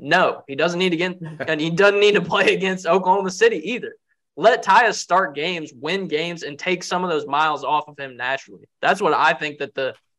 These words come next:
Speaker 1: front office, the coaching staff, and Ja all have to come to an agreement on at some point. He's a star player, and I don't know that you're really gonna get that attacking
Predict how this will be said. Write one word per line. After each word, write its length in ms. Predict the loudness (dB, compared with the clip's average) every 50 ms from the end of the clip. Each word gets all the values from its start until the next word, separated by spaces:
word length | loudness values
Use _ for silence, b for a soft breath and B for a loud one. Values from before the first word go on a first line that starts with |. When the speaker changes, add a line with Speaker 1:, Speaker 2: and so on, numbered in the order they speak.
| _ _ _ _ _ _
Speaker 1:
front 180 | 0 2 2 4
office, 540 | 4 4 6 4 4 2 0 -2 -4 -6 -16 _ _
the 60 | -10
coaching 380 | -6 -4 -2 -2 -2 -2 -4 -10
staff, 340 | -10 -6 -2 -2 0 -2 -2 -4
and 260 | -6 -6 -6 -6 -4 -2
Ja 200 | 0 2 2 2
all 280 | 2 0 -2 -2 -2
have 140 | -2 -4 -6
to 80 | -6 -10
come 220 | -10 -10 -10 -8
to 80 | -8 -8
an 80 | -8 -8
agreement 400 | -10 -8 -8 -6 -6 -6 -4 -4
on 160 | -4 -4 -6
at 80 | -8
some 240 | -8 -6 -6 -6 -6
point. 260 | -6 -8 -10 -8 -8
He's 120 | -8 -8 -6
a 60 | -6
star 360 | -6 -2 2 4 4 4 4
player, 360 | 2 2 0 2 4 4 2
and 180 | 2 0 0 0
I 80 | 0 2
don't 180 | 0 0 0
know 160 | 0 2 2
that 120 | 2 2 0
you're 140 | -4 -6 -4
really 220 | -2 -2 -2 -2
gonna 180 | -2 -6 -8 -6
get 220 | -6 -6 -4 -2
that 140 | -2 -2 -2
attacking 540 | -2 -4 -4 -4 -2 -4 -4 -8 -14 -16